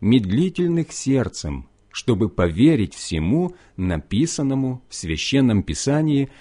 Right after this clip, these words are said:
о силе поста и молитвы. Если проследить жизнь Иисуса Христа на земле,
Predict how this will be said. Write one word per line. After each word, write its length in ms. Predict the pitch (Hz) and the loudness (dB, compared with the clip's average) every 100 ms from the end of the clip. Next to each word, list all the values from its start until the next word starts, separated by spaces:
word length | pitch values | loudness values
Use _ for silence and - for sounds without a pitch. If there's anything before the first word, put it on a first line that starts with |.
| - - | -12 -2
о 140 | 110 | 0
силе 340 | - 165 175 170 | 0 0 2 2
поста 680 | 95 90 - 127 143 156 - _ _ | 2 -4 -2 -2 0 -2 -8 _ _
и 80 | 131 | 0
молитвы. 640 | 117 101 87 80 78 69 - _ _ _ _ _ _ _ _ _ _ _ _ - | 2 2 0 -4 -6 -10 -12 _ _ _ _ _ _ _ _ _ _ _ _ -6
Если 360 | 87 127 - | 0 2 2
проследить 720 | 135 131 - 143 139 143 - - | 0 0 0 -2 0 -2 -4 -6
жизнь 400 | 85 98 139 101 | -2 0 0 -2
Иисуса 500 | 90 87 - 143 104 | -2 -2 -2 -2 -2
Христа 440 | 90 82 - - 127 | -2 -4 -4 -2 0
на 120 | 90 | -2
земле, 520 | 76 78 92 160 170 | -2 -2 0 0 -2